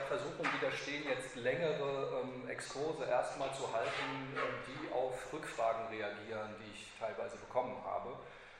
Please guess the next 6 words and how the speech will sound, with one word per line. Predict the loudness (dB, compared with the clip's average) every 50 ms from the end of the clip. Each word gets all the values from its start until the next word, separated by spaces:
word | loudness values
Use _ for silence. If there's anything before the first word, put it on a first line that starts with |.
| -18 -20 -8 -2
Ähm, | -2 0 0 0 -4 -6 -8
ich | -10 -10 -8 -4 0
habe | 4 4 4 4 4 2 0 0 0 0 -2 -4 -6 -8 -10 -10 -10 -10 -12 -14 -16 -16 -8 -4
festgestellt, | -2 -2 -2 -4 -4 -6 -6 -6 -6 -4 -2 -2 0 0 0 0 2 2
also | 2 2 0 -2 -2 -4 -6 -10 -12 -14 -16 -18 -18 -16 -16 -16 -16 -16 -18 -18 -20 -2 2 2 4 4
oft | 2 -2 -6 -8 -10 -10